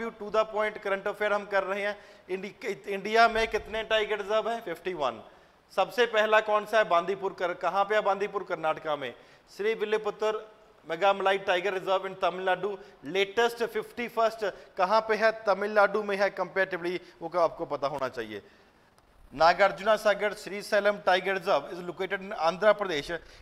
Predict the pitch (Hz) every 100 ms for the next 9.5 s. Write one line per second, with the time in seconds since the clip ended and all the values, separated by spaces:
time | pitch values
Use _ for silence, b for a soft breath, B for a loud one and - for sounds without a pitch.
0 | B 196 220 214 226 180 - 254 226 190
1 | 185 190 170 214 214 - 196 185 196 180
2 | 190 190 185 175 - 170 180 - - 151
3 | 170 170 165 170 160 175 170 170 165 156
4 | 185 165 170 165 156 160 160 165 156 139
5 | 143 B B - 151 170 170 139 143 143
6 | 147 160 160 139 156 120 113 117 120 113
7 | 123 117 107 92 - b b b b 165
8 | 170 208 220 175 175 185 196 202 - 208
9 | 220 226 240 - -